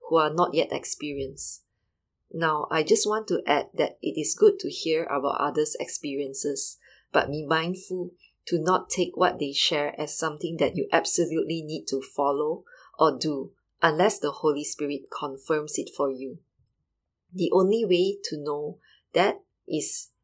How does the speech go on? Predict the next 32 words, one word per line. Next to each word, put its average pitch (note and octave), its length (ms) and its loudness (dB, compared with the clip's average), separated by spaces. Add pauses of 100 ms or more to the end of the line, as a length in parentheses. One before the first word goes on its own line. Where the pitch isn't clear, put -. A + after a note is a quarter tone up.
(200)
if D#3+ 180 -4
you D3+ 240 -8
have - 320 -4
the - 100 -2
peace F#3+ 380 -2
of - 120 -6
God D3 260 0
in D3 120 -6
your C#3 140 -4
hearts. - 520 -8 (440)
And D3+ 220 0
this G#3 420 0
come, F#3+ 420 -4 (520)
this, G3 280 2 (120)
this G3+ 180 4
will D#3+ 100 6
come D#3 320 -2
from C3+ 380 -2
having D3 300 -4
a C3 40 -8
close - 400 0
relationship C#3+ 840 -4
with D3+ 180 -4
God. - 220 0 (920)
If F3+ 260 2
what F#3+ 280 2
you E3 100 2
are D#3 80 6
hearing D3 520 -2
is - 180 2
stirring D#3+ 400 4
up D#3 200 -2